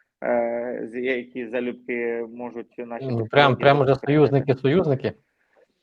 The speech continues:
Speaker 1: Ну, це я перебільшив, конечно. Ситуативні партнери трошки, але японців, японців я б назвав союзниками.
Speaker 2: Мгм.
Speaker 1: Японці, ну, принаймні так, скажімо,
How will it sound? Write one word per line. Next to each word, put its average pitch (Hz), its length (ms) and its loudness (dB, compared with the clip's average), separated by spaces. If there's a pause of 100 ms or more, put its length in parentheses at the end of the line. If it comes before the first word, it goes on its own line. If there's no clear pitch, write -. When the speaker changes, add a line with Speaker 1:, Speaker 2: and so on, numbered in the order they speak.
(280)
Speaker 1:
Ну, - 460 2
це 156 220 2
я 139 140 4
перебільшив, 117 760 -12
конечно. 120 360 -10
Ситуативні 196 520 0
партнери 208 560 -6
трошки, - 440 -14
але 220 280 -2
японців, 240 640 -12 (160)
японців 156 580 -14
я 127 100 -10
б 120 100 -20
назвав 143 380 -10
союзниками. 120 640 -20 (220)
Speaker 2:
Мгм. 131 120 -4
Speaker 1:
Японці, 143 880 -4 (100)
ну, 170 180 -8
принаймні 170 460 -8
так, 135 280 -10
скажімо, 120 460 -12